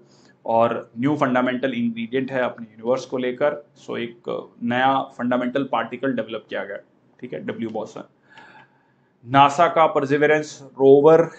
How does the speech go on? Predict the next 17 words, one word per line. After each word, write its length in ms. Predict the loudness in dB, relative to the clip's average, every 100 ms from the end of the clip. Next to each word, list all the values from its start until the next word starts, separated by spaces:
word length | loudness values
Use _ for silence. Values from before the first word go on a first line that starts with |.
| -12 -4
uh, 100 | -2 0
captured 380 | -2 0 0 2
the 120 | 0
solar 340 | -2 0 0
eclipse 920 | 0 -4 _ -2 0 0 -4 -16 -16 -10 -2
on 180 | 0 0
Mars 500 | -4 0 4 4 2 -6
featuring 440 | -8 -8 -6 -6 -6 -6
Phobos 460 | -4 4 4 4 0 -8
and 220 | -6 -6 -8 _ _ _ -20 _ 4
two 220 | 4 4
moons। 320 | 2 -2 -6
एक 200 | -10 -8 2
demos 480 | 2 4 2 2 2
है, 140 | 0
फोबोस 500 | 2 0 4 2 0
है, 180 | -8